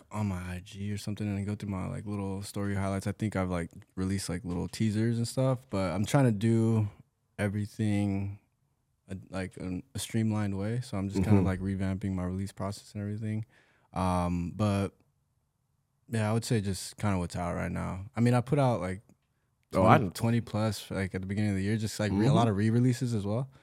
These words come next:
Speaker 1: Um, but I got a lot of shit in the vault, bro. I got, like, you know, another twenty that I already made and it's just ideas that are sitting around, so I'm just working.
Speaker 2: Okay. So,
Speaker 1: Yeah.
Speaker 2: yeah, just be on the lookout 'cause they're dropping. And it's hot fire.
Speaker 1: <laughs>
Speaker 2: Hot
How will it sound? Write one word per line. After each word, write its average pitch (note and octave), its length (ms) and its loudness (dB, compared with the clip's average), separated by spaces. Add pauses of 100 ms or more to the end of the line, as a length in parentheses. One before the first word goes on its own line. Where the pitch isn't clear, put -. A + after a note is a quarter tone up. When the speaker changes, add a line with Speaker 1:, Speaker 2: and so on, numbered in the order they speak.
(480)
Speaker 1:
Um, F2 540 0
but G2 120 2
I G2+ 80 4
got G2+ 180 2
a F2 60 -2
lot F2 200 -4
of E2 80 -8
shit F2 140 -8
in F2 40 -6
the F2+ 80 -6
vault, D#2 300 -10
bro. D#2 240 -10
I - 20 -10
got, F2 160 -10
like, D#2+ 240 -10 (380)
you F#2 80 -4
know, E2+ 80 -4
another E2+ 260 -6
twenty E2+ 440 -10 (220)
that F2 120 -8
I E2+ 180 -8 (160)
already F#2+ 260 -2
made F#2 280 -2
and F#2 160 -2
it's - 80 -14
just - 200 -20
ideas F2+ 360 -6
that F2 100 -6
are E2+ 40 -8
sitting F2+ 220 -8
around, F2 200 -10
so - 160 -18
I'm F2 100 -20
just F2+ 160 -20
working. F2+ 400 -6 (400)
Speaker 2:
Okay. C3 320 6 (100)
So, G#2+ 200 6
Speaker 1:
Yeah. G#2+ 160 10
Speaker 2:
yeah, G#2+ 60 8
just C3 200 6
be D#3+ 80 10
on D#3+ 60 10
the D#3 80 10
lookout C3 640 6
'cause G#2 160 4
they're A#2+ 140 8
dropping. A2+ 480 6
And F#2+ 80 2
it's G#2 120 6
hot C3 200 10
fire. B2 280 8 (100)
Speaker 1:
<laughs> - 80 -20
Speaker 2:
Hot B2 640 8